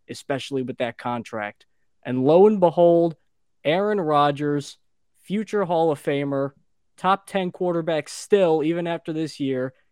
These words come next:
is being linked to the New York Jets. And some of these rumors are actually gaining a bit more credence because a report just came out a day ago or two days ago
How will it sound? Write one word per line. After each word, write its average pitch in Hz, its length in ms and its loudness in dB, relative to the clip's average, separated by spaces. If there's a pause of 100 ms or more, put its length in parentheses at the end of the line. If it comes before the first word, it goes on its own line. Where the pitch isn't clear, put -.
(160)
is 135 100 -8
being 165 460 -2
linked 147 380 -8
to 156 500 -4
the 143 100 -10
New 147 160 -4
York 135 360 -4
Jets. 110 480 -10 (640)
And 143 440 -2 (240)
some 208 220 -6
of 254 60 -2
these 175 200 -4
rumors 165 280 -4
are 151 80 -2
actually 180 240 -4
gaining 156 240 -4
a 139 40 0
bit 165 240 -2
more 156 220 -4
credence 147 560 -6
because 143 300 -6
a - 20 -8
report 156 380 -8
just 156 180 -10
came 151 260 -8
out 139 280 -6 (640)
a 147 60 -14
day 165 260 0
ago 131 460 -4 (100)
or - 80 -14
two - 160 -8
days 123 240 -6
ago 123 380 -6